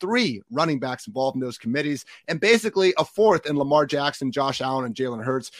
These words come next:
just in terms of their rushing usage, not running back slander like most people are throwing out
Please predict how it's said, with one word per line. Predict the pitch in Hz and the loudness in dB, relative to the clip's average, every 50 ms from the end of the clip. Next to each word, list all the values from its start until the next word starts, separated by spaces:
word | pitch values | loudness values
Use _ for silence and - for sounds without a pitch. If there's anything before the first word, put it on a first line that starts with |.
| - - _ | -20 -12 _
just | - 151 160 160 - - | -2 0 0 0 -2 -4
in | 143 143 | -6 -6
terms | 131 - - 143 143 147 139 120 - | -4 -2 2 2 2 2 2 0 -2
of | 127 127 117 | -4 -4 -2
their | 131 123 | -2 0
rushing | 117 127 127 123 - 107 107 | 0 0 0 -2 -2 -4 -2
usage, | 120 151 139 - 147 139 131 - - _ _ _ _ - | -2 -2 -2 0 0 -2 -2 -4 -8 _ _ _ _ -2
not | 113 131 127 - - | 0 0 0 0 -2
running | 113 117 117 117 107 | -4 -4 -2 -2 -2
back | 107 107 101 - | -2 -4 -6 -6
slander | - - 107 101 98 98 95 98 | -8 -12 -10 -10 -10 -10 -10 -12
like | 90 92 90 - | -14 -14 -16 -14
most | 92 85 - - | -14 -16 -16 -16
people | - 85 - _ - | -20 -20 -20 _ -20
are | - _ | -20 _
throwing | - 76 71 69 65 | -20 -20 -20 -20 -20
out | - - | -20 -20